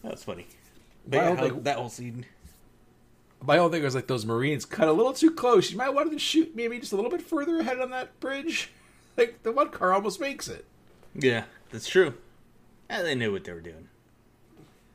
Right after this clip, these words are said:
Speaker 2: They wanted to make that sweet jump. 'Cause I, I wondered how that
Speaker 1: Mm-hmm.
Speaker 2: timing of that
Speaker 1: This, yeah.
Speaker 2: the one Jeep or whatever flying in the air. So cool.
Speaker 1: Man, I, I bet they got just lucky with that one. It's like, "Okay, we only built this one bridge.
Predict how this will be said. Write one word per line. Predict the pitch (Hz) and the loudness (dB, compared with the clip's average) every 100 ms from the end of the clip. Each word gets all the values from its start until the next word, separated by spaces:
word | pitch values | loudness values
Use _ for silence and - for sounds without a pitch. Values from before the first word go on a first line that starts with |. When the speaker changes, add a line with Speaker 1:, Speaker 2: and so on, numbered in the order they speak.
| _ _ _ _ _ _ | _ _ _ _ _ _
Speaker 2:
They | 117 | -6
wanted | 110 | -4
to | 104 | -4
make | 98 | -6
that | 92 - | -8 -10
sweet | - 107 85 | -10 -10 -10
jump. | 95 92 87 - 104 | -8 -8 -10 -16 -8
'Cause | |
I, | 120 | -8
I | 110 | -4
wondered | 131 151 120 | -4 -4 -2
how | 113 | -4
that | 113 | -4
Speaker 1:
Mm-hmm. | |
Speaker 2:
timing | 120 107 101 92 87 | -6 -4 -4 -4 -8
of | 87 | -10
that | 82 82 - _ - | -12 -14 -16 _ -18
Speaker 1:
This, | 135 - - | -14 -12 -10
yeah. | 117 110 - - _ _ _ _ _ - - | -6 -6 -8 -16 _ _ _ _ _ -20 -14
Speaker 2:
the | |
one | 95 98 92 | -10 -10 -10
Jeep | 95 95 90 | -8 -8 -8
or | 92 | -8
whatever | 92 92 90 | -6 -8 -10
flying | - 92 90 90 | -12 -12 -10 -10
in | 90 | -10
the | 87 87 | -10 -12
air. | 85 82 - - | -14 -16 -20 -20
So | - 101 | -16 -12
cool. | 120 | -8
Speaker 1:
Man, | 117 113 - - - - - | -8 -8 -12 -20 -20 -20 -12
I, | 127 | -8
I | |
bet | 113 101 | -8 -8
they | 98 | -8
got | 95 107 | -10 -12
just | - - - | -16 -18 -10
lucky | 113 110 120 | -8 -6 -6
with | 101 113 | -6 -6
that | 101 | -8
one. | 98 95 | -8 -14
It's | - | -12
like, | 107 - | -10 -8
"Okay, | 131 135 | -6 -2
we | 127 127 | 0 0
only | 139 131 | 0 -2
built | 131 135 | -4 -4
this | 135 - | -6 -2
one | 131 143 | -2 -2
bridge. | 127 156 139 120 | 0 2 2 0